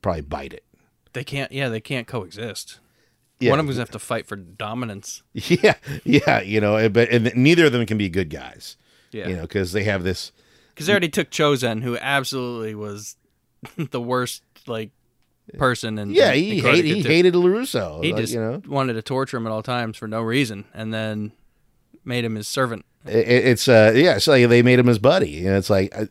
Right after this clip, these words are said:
Speaker 1: Kreese and, and Terry Silver cannot be buddies with anybody but each other.
Speaker 2: No.
Speaker 1: And, and that's like a, they have a life debt, I think, you know, from Vietnam.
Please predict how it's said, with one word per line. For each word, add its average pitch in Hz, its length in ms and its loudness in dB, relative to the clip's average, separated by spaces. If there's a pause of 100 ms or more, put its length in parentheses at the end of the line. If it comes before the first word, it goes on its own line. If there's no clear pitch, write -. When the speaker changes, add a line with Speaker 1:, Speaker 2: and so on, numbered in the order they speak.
(340)
Speaker 1:
Kreese 151 460 4
and, 110 380 4 (1000)
and 101 240 6
Terry 104 220 4
Silver 92 280 4
cannot 92 260 0
be 80 80 -8
buddies 71 540 -8
with 78 260 -12
anybody 69 420 -10
but - 240 -14
each - 180 -14
other. - 420 -16
Speaker 2:
No. - 160 -16 (360)
Speaker 1:
And, 120 120 6
and 120 240 6
that's 127 200 4
like 113 140 4
a, 90 180 4 (440)
they 143 80 6
have 117 80 6
a 107 60 4
life 101 340 4
debt, - 440 -8
I 78 80 -14
think, 71 340 -14
you 78 80 -14
know, 69 240 -14 (220)
from 80 240 -8
Vietnam. 80 540 -10